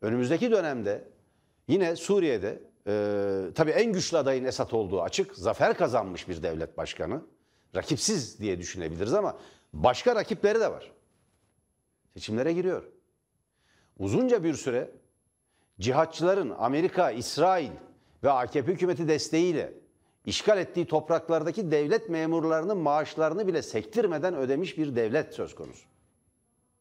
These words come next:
Devlet geleneğini koruyan bir yönetim söz konusu. Yapılması gereken iş buydu zaten. Suriye yönetimiyle görüşülmelidir ve bu vekalet savaşına bir an önce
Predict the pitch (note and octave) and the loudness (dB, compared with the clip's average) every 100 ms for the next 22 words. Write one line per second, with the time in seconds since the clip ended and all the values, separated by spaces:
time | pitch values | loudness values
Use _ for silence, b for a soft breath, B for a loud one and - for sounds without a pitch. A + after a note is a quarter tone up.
0 | _ - G2 G#2+ C#3 C3 A2 G#2 G2+ G2 | _ -4 -2 -2 -2 -2 -2 -2 -4 -4
1 | G#2+ G2+ G2+ B2 F3 _ _ _ _ _ | -2 0 0 -2 -8 _ _ _ _ _
2 | D3 F3+ A#2 G#2+ F#3+ G3 G2+ D#2+ - B1 | -2 0 0 -2 -2 -2 -4 -8 -12 -18
3 | _ _ _ b b b G2+ G2 D#3 F3+ | _ _ _ b b b -6 -2 0 0
4 | G#3+ G#3 E3 E3+ D#3+ - B2+ D#3+ C#3 F#2+ | 0 0 0 -2 -2 -2 -2 0 -2 -4
5 | D2+ - _ _ _ b b - - A#3+ | -6 -18 _ _ _ b b -8 0 2
6 | A3 E3 D3+ C#3+ C#3+ D3 F3 C#3+ A#2 - | 4 2 0 -2 -2 -2 0 0 -2 -2
7 | B2 C3 A#2 E3+ - _ _ _ - A#2 | -2 0 -2 -6 -14 _ _ _ 0 0
8 | C#3 A2 F#2+ A2 B2+ E3 B2 G#2+ E2+ E2+ | 2 -2 -2 0 0 -2 -2 -4 -4 -10
9 | C2 D#3+ F3+ B2+ G2 D2 C#2+ | 0 2 2 0 -6 -8 -10